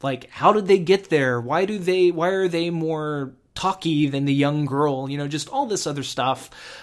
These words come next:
I still give this movie four point two five out of five. It's still very entertaining, and if you are a diehard Wolverine Logan fan, you will definitely love Logan.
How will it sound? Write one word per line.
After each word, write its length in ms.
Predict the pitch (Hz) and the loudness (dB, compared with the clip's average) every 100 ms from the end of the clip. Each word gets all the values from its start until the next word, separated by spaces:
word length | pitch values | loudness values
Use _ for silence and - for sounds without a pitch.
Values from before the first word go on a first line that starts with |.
| - | -2
I 100 | 202 | 0
still 280 | 202 - 285 | 0 -2 -4
give 240 | 247 240 | -4 -6
this 200 | 220 - | -4 -2
movie 220 | 185 175 | -2 -2
four 340 | 165 - 196 196 | -6 -6 -6 -6
point 440 | - 170 160 160 _ _ | -8 -6 -4 -6 _ _
two 220 | - 160 | -4 -2
five 600 | 147 - 123 120 123 123 - - _ _ | -2 -2 -2 -2 -6 -8 -12 -20 _ _
out 340 | 123 117 117 - | -4 -2 -6 -8
of 160 | 120 | -10
five. 680 | - - 127 123 117 113 113 | -10 -2 0 0 -2 -8 -10
It's 140 | 143 | -4
still 260 | - - 240 | -2 2 2
very 420 | 214 214 208 196 | 4 4 4 0
entertaining, 520 | 185 175 127 131 131 | -2 -4 -6 -8 -6
and 80 | 135 | -6
if 140 | 135 160 | -8 -4
you 180 | 180 | -4
are 160 | 175 170 | -2 -2
a 180 | 156 135 | -2 -6
diehard 920 | 131 143 143 143 120 131 127 127 127 - - | -4 0 0 0 -4 -4 -2 -4 -6 -20 -8
Wolverine 580 | 139 151 143 139 139 139 | 0 2 2 0 2 0
Logan 580 | 123 131 139 139 131 131 | -2 0 2 0 -2 -8
fan, 680 | - - 139 127 120 123 123 - - - | -14 -4 -2 -2 -6 -6 -8 -14 -20 -18
you 280 | 123 160 180 | -6 -2 -2
will 360 | 156 156 151 143 | 2 2 2 0
definitely 800 | 123 139 135 - 127 127 123 123 | -2 -2 -2 -4 -6 -4 -6 -8
love 580 | 123 120 123 117 110 110 | -8 -2 -2 -4 -10 -16
Logan. 460 | 127 127 123 110 131 | -2 0 0 -4 -12